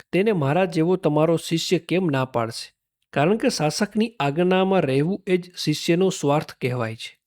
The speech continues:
વળી અંકિચન તપસ્વીઓનું શીલ તથા ઉંચ એ જ ધન ગણાય છે. જેથી હું પણ આ ગૃહસ્થ શ્રમમાં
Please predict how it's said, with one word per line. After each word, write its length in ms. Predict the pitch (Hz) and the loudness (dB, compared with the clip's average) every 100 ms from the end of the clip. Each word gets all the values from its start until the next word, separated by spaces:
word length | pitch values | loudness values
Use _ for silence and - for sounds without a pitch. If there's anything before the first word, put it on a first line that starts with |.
| _ _ _ - - - _ 143 | _ _ _ -20 -20 -20 _ 0
વળી 260 | 135 170 | 2 2
અંકિચન 800 | - - 175 180 233 214 214 226 - - | 0 0 0 4 0 2 0 -2 -6 -2
તપસ્વીઓનું 720 | - 202 - 196 185 180 185 | 2 2 2 2 4 4 2
શીલ 280 | - 160 185 | 2 0 0
તથા 340 | - 156 - - _ | 2 0 0 -4 _
ઉંચ 280 | 185 196 - _ | 0 0 -6 _
એ 100 | 160 | 0
જ 160 | 170 151 | 0 0
ધન 280 | 147 160 | 2 4
ગણાય 320 | 165 135 117 113 | 4 2 0 -4
છે. 200 | - - _ _ _ _ | -10 -18 _ _ _ _
જેથી 280 | - 123 147 | -2 0 0
હું 240 | 135 147 170 | 0 0 2
પણ 200 | 160 135 - - _ | 0 -2 -8 -20 _
આ 120 | 139 | -4
ગૃહસ્થ 1040 | 127 135 139 185 - - - _ _ 170 | 0 2 2 2 -2 -18 -20 _ _ -2
શ્રમમાં 800 | 160 - 143 160 147 - _ _ | -2 -2 -2 0 -2 -6 _ _